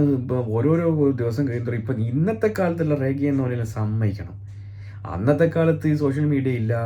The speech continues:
മൊബൈൽ ഇല്ല, ഒന്നും ഇല്ലാത്ത സമയത്ത്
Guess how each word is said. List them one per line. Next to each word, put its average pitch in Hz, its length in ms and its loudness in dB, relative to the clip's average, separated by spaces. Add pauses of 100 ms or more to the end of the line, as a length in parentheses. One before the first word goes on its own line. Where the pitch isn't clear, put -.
(240)
മൊബൈൽ 123 360 2
ഇല്ല, 104 340 -4 (380)
ഒന്നും 127 320 2
ഇല്ലാത്ത 120 220 0
സമയത്ത് 110 420 0